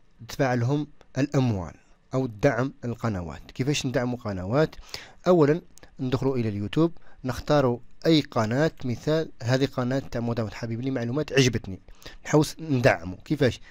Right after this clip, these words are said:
نضغط على الفيديو بهذه الطريقة خوتي، ومن بعد واش ندير؟ كاين طريقة انضمام، ها هي خوتي، وكاينة طريقة تشكرات، مثال تشكرات نكليكي عليه بهذه الطريقة خوتي،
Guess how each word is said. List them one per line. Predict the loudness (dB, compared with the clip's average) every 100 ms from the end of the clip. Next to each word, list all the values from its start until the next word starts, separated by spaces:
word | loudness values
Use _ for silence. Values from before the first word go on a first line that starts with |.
| -20 -12 0
نضغط | 0 2 0
على | 0 0
الفيديو | 0 2 2
بهذه | 2 0 -2
الطريقة | -2 -4 -4 -10
خوتي، | -10 -8 -2 -2 -4 -20 -6
ومن | -4 2
بعد | 2 2
واش | 0 0
ندير؟ | 0 0 -4 -10 -18 -18 -18 -20 -20 2
كاين | 6 6 6
طريقة | 2 4 4 0 -6 -6 2
انضمام، | 4 6 4 6 8 6 4 -14 -18 -18 -20 -20 -16 -6
ها | -4
هي | -2
خوتي، | -6 -10 -8 -2 -2 -2 -16 -20 -20 -12 -10
وكاينة | 2 4 4
طريقة | 2 0 -2 -4
تشكرات، | -6 -8 -2 0 0 -2
مثال | -4 2 6 4 4 -12 -18 -20 -8
تشكرات | -6 -6 -6 -4 0 0 0 -4
نكليكي | -8 -6 -4
عليه | -4 -4
بهذه | -2 -4
الطريقة | -2 -2 -2 -6
خوتي، | -6 -6 -2 -2